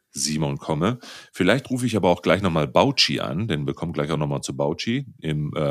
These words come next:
Outro. Hört ihn euch an. Ich hab nicht ein Wort verstanden. Sorry, ich weiß nicht, was er gesagt hat, aber,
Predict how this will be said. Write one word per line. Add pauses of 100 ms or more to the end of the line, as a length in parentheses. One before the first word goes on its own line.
Outro.
Hört
ihn
euch
an.
Ich
hab
nicht
ein
Wort
verstanden.
Sorry,
ich
weiß
nicht,
was
er
gesagt
hat,
aber,